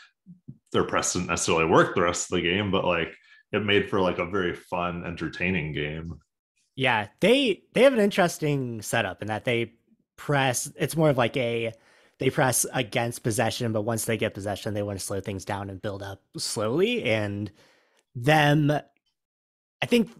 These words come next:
Speaker 2: this is a team that gets better later in the year, but, like, right
Speaker 1: Mm-hmm.
Speaker 2: now, especially with how we were able to kinda make their back line uncomfortable.
Speaker 1: Yeah, it felt like they're, it felt like they were never able to really, like,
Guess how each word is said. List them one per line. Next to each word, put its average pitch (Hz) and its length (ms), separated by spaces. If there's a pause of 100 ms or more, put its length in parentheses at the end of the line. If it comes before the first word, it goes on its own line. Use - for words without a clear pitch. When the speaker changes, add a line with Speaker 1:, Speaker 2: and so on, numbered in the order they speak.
(140)
Speaker 2:
this 170 140
is - 60
a 135 80
team 135 200
that 117 120
gets - 160
better 113 340
later 110 280
in 127 100
the 143 80
year, 147 220
but, 110 240
like, 110 180
right 110 200
Speaker 1:
Mm-hmm. 90 80
Speaker 2:
now, 107 220
especially 107 540
with 98 300 (280)
how 104 280
we 104 240
were 117 140
able 110 320
to 113 380
kinda 110 200
make 98 240
their 98 220 (280)
back 101 300
line 107 240
uncomfortable. 127 680 (2250)
Speaker 1:
Yeah, 90 260
it - 60
felt 117 120
like 107 160
they're, 95 260
it 95 200
felt 123 120
like 107 160
they 104 100
were 95 140
never 87 540
able 85 280
to - 140
really, 82 320
like, 76 340